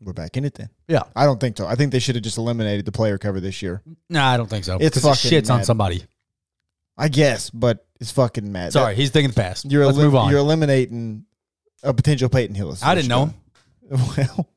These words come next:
Speaker 2: tell you that right now. I know who T J Watt is.
Speaker 1: part of my child. <laughs> I, I do too. So do they, all fucking Baker Mayfield's bitch ass.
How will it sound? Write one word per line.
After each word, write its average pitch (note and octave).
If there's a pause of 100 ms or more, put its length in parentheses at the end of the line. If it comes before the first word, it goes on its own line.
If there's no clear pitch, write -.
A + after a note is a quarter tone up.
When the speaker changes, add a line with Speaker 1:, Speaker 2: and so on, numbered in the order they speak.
Speaker 2:
tell C#3
you C#3
that D#3
right B2+
now. D3 (140)
I A#2+
know C3
who C3
T B2+
J B2
Watt C3
is. C3
Speaker 1:
part C3+
of A#2+
my A#2+
child. C#3+
<laughs> -
I, G#2+
I A#2
do A#2+
too. C3 (140)
So A2
do A2+
they, G#2+
all A2+ (100)
fucking B2
Baker C#3
Mayfield's C#3+
bitch -
ass. C#2